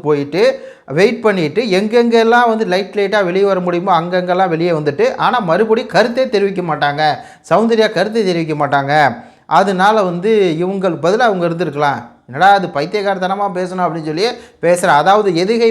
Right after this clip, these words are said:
மோனை ரெண்டு எடுத்துக்கிறாங்க இவன் பேச்சாளர் அப்படிங்கிறனால, இவங்க வந்து தப்பு பண்ணிட்டு கத்துக்கிட்டு, தப்பு பண்ணிட்டு கத்துக்கிட்டே இருப்பாங்களாமா. சௌந்தர்யா தப்பு பண்ணிட்டு ரிசர்வ்டு மோடு போயிட்டு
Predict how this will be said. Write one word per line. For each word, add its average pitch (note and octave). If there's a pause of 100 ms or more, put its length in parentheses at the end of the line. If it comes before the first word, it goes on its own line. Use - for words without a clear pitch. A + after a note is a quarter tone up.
மோனை G3
ரெண்டு E3+
எடுத்துக்கிறாங்க F3 (440)
இவன் D3
பேச்சாளர் G3+
அப்படிங்கிறனால, D3+ (560)
இவங்க F3+
வந்து A#3
தப்பு G3+
பண்ணிட்டு G3+ (100)
கத்துக்கிட்டு, A3 (100)
தப்பு A#3
பண்ணிட்டு G#3+
கத்துக்கிட்டே G#3+
இருப்பாங்களாமா. D#3 (140)
சௌந்தர்யா A3 (100)
தப்பு G#3+
பண்ணிட்டு G#3 (360)
ரிசர்வ்டு G#3+
மோடு G3+
போயிட்டு A3+